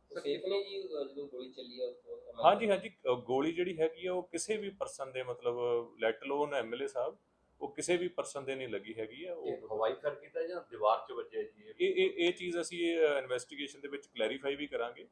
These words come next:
Speaker 2: ਜੋ, ਮਤਲਬ, ਅਗਰੀਵਡ ਪਾਰਟੀ ਆ, ਉਹਦੇ ਵੱਲੋਂ ਇਹੀ ਲਿਖਾਇਆ ਗਿਆ ਵੀ ਸਾਡੇ ਤੇ, ਮਤਲਬ, ਮਤਲਬ, ਕਹਾ ਸੁਣੀ ਦੇ ਕਰਕੇ ਸਾਡੇ ਤੇ ਅਟੈਕ ਕੀਤਾ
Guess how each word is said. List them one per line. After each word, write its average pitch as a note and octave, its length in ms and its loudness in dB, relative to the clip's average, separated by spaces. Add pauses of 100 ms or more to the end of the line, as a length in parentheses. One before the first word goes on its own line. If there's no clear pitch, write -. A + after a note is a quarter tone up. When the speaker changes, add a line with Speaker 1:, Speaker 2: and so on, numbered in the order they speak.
Speaker 2:
ਜੋ, A#2+ 220 -2
ਮਤਲਬ, B2+ 520 -2
ਅਗਰੀਵਡ A2+ 380 -2
ਪਾਰਟੀ C3+ 360 -2
ਆ, C3 80 0
ਉਹਦੇ C#3 140 -4
ਵੱਲੋਂ C3+ 240 -6
ਇਹੀ B2 180 -12
ਲਿਖਾਇਆ A2+ 360 -4
ਗਿਆ A2+ 160 -4
ਵੀ C3 140 -14
ਸਾਡੇ G2+ 320 -2
ਤੇ, A2 220 -6
ਮਤਲਬ, G2 340 -10 (480)
ਮਤਲਬ, G2 200 -14 (460)
ਕਹਾ G#2+ 200 4
ਸੁਣੀ G#2+ 260 -6
ਦੇ G#2 100 -6
ਕਰਕੇ G#2 320 -4
ਸਾਡੇ G2+ 280 -4
ਤੇ A2+ 100 -2
ਅਟੈਕ G2+ 260 -2
ਕੀਤਾ D#3 340 -10